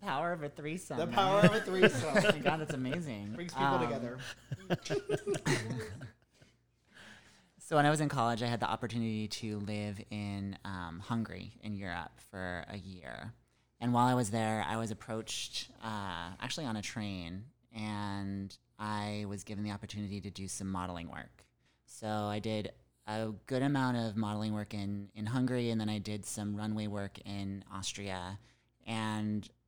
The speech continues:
Speaker 1: I think that was the time that I was really feeling myself. Like, I was like, "Oh, these people think I'm pretty, and they're taking my picture." And, you know, walking down the runway was like, you know, a crowd of people. It felt amazing.
Speaker 2: Yep.
Speaker 1: And just really,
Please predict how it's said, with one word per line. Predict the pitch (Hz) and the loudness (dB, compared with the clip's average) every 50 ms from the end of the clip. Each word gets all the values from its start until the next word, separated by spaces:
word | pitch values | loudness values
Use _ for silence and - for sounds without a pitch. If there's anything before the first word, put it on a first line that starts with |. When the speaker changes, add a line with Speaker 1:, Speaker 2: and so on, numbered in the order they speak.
| _ _ _ _ _ - | _ _ _ _ _ -8
Speaker 1:
I | 117 110 | -8 -8
think | - - 127 131 131 - | -4 0 0 0 0 0
that | - 113 110 107 | -2 -2 -2 0
was | 110 110 107 | -2 -4 -4
the | 110 | -4
time | - 107 104 107 | -4 -2 -2 0
that | 104 104 | 0 0
I | 101 104 | -2 -2
was | 98 101 92 92 | -2 -4 -6 -6
really | 98 95 98 95 95 92 95 92 | -6 -6 -4 -4 -4 -4 -4 -6
feeling | - 95 92 92 92 87 | -8 -8 -8 -8 -6 -8
myself. | 82 82 - - - - - - 107 - - | -8 -8 -8 -8 -8 -8 -8 -8 -10 -12 -8
Like, | 98 95 95 - | -8 -8 -8 -6
I | - 92 - | -6 -6 -6
was | 202 202 - | -6 -6 -8
like, | - 80 - - | -10 -12 -10 -10
"Oh, | 147 160 170 175 | -8 -8 -6 -6
these | 175 175 170 | -6 -8 -10
people | - - 175 - - 156 | -12 -14 -20 -14 -12 -12
think | 151 - 131 117 - 101 | -8 -6 -6 -6 -4 -6
I'm | 87 90 104 | -6 -6 -8
pretty, | - - 180 185 175 180 175 175 170 170 170 | -8 -8 -8 -6 -4 -4 -4 -4 -4 -2 -2
and | 160 131 113 | -2 -2 -2
they're | 104 | -2
taking | 95 - 104 - - 95 85 | -4 -6 -8 -8 -8 -10 -10
my | 76 76 - - 160 | -10 -12 -14 -14 -16
picture." | 160 - - - - 147 139 139 139 135 135 | -12 -10 -10 -8 -6 -4 -2 -2 -2 -2 0
And, | 131 120 113 107 - | 0 0 0 -2 -2
you | 110 110 104 | -6 -8 -6
know, | 101 98 | -4 -4
walking | 98 101 98 98 - 113 107 | -2 -2 -2 -2 -2 -2 -2
down | 104 104 101 101 | 0 0 -2 -2
the | 95 | -2
runway | 98 101 104 104 107 104 104 104 98 | -2 -2 -2 -2 -2 -2 -2 -4 -4
was | 98 98 92 - | -6 -6 -8 -10
like, | 98 87 87 85 82 85 82 - - - _ _ _ _ _ _ _ _ _ | -10 -8 -8 -6 -8 -8 -10 -12 -18 -20 _ _ _ _ _ _ _ _ _
you | - | -2
know, | 135 120 113 | 0 0 0
a | 101 | 0
crowd | - - 120 110 107 | 0 0 0 0 0
of | 95 - | -2 -8
people. | - 117 113 - 113 107 104 | -8 -12 -8 -4 -2 -2 -2
It | 87 87 | -2 -4
felt | - - 101 95 95 95 - - - - - - _ _ _ _ _ _ _ - | -4 -4 -2 -2 -2 -4 -6 -8 -16 -18 -18 -20 _ _ _ _ _ _ _ -8
amazing. | 123 147 170 180 - - - - 120 123 _ _ | -4 -2 -2 -2 -4 -6 -10 -10 -12 -14 _ _
Speaker 2:
Yep. | - - - _ - | -20 -20 -20 _ -4
Speaker 1:
And | 117 117 117 117 117 113 107 | -2 2 2 4 4 2 2
just | 117 113 104 - - | 0 -4 -4 -4 -6
really, | 110 107 117 117 113 107 110 104 104 104 101 104 110 | -6 -4 -2 -2 0 0 0 0 0 0 0 -2 -4